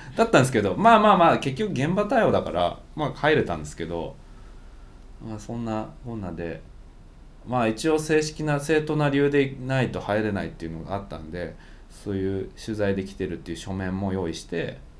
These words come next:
そうですね、普段税関審査って一発で終わるはずなんですけど、税関審査の前に、なんか軍隊みたいな人がいて、えーと、陰性証明と正当な理由かっていうのと、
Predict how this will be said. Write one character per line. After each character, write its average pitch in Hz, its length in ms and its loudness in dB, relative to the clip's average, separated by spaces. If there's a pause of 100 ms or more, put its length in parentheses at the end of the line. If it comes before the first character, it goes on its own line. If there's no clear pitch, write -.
(1300)
そ - 140 -6
う - 40 0
で 98 40 -8
す - 60 -10
ね、 82 140 -8
普 156 120 -6
段 123 240 2
税 123 200 2
関 127 240 0
審 135 200 -2
査 107 160 -2
っ - 80 -10
て 87 160 -6
一 87 160 -10
発 104 220 -2
で 92 80 0
終 85 240 0
わ 85 60 -4
る - 60 -10
は 87 140 -8
ず 90 80 -8
な 92 80 -4
ん 85 40 -4
で 82 40 -6
す - 80 -16
け 76 80 -10
ど、 76 120 -8
税 127 260 -4
関 131 280 -2
審 139 240 -2
査 123 140 -2
の 95 100 -2
前 92 340 0
に、 90 340 -4 (640)
な 98 100 -6
ん 98 60 -8
か 92 80 -6
軍 104 240 -4
隊 92 180 -2
み 87 100 -8
た 80 120 -8
い - 40 -6
な 82 100 -8
人 85 220 -12
が 80 120 -10
い 82 60 -12
て、 92 380 -4 (920)
え 78 220 -12
ー - 20 -16
と、 - 80 -16
陰 107 200 -4
性 107 180 0
証 104 260 0
明 85 160 -4
と 101 400 -2 (260)
正 104 240 -4
当 101 140 -2
な 98 140 0
理 95 100 -4
由 95 120 -4
か 95 160 -4
っ - 40 -4
て - 160 -10
い 85 40 -6
う - 20 -6
の 82 80 -8
と、 101 400 -6